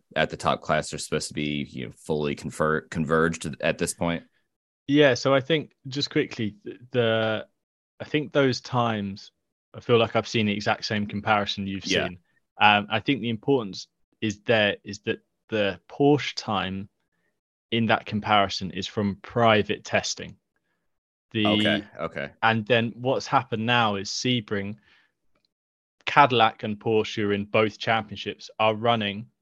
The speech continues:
Speaker 2: as far as I'm aware, the exact same balance of performance measurements. So we should hopefully see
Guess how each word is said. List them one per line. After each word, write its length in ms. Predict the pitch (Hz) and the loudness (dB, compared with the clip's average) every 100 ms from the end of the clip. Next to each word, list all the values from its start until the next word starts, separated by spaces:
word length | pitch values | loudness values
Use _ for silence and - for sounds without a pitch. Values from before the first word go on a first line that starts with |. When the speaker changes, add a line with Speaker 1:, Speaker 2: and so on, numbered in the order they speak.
| _ | _
Speaker 2:
as 80 | - | -14
far 180 | - 101 | -4 -2
as 80 | 101 | 2
I'm 160 | 120 | 2
aware, 360 | 107 95 95 107 - | 0 -4 -4 -6 -6
the 80 | 107 | -6
exact 400 | 101 113 - - | 0 0 0 -6
same 320 | 110 101 98 | -6 -6 -6
balance 320 | 110 101 - - | -4 -4 -4 -16
of 100 | - | -20
performance 580 | - 107 98 - - - _ 113 | -8 -6 -6 -8 -10 -12 _ -6
measurements. 580 | 110 110 135 - - - _ _ _ _ _ | -4 -4 -8 -6 -10 -10 _ _ _ _ _
So 440 | - - 120 110 107 - _ _ _ _ | -6 2 4 4 2 -4 _ _ _ _
we 160 | 131 147 | 0 0
should 240 | - 156 | 2 0
hopefully 800 | - - 160 165 - 165 160 170 | 0 0 4 4 2 -2 0 0
see 640 | - - 151 110 110 147 | -2 0 2 2 0 -4